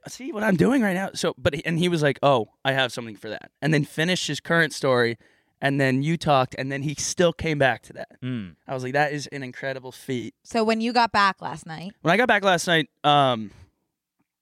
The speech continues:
Speaker 1: four parking tickets.
Speaker 3: Okay.
Speaker 2: What?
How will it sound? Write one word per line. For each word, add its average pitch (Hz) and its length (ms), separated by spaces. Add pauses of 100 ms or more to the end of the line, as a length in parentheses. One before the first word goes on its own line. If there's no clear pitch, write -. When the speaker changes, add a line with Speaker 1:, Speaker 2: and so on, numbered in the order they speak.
(240)
Speaker 1:
four 180 220
parking 113 300
tickets. 110 360
Speaker 3:
Okay. 185 340 (1000)
Speaker 2:
What? 180 280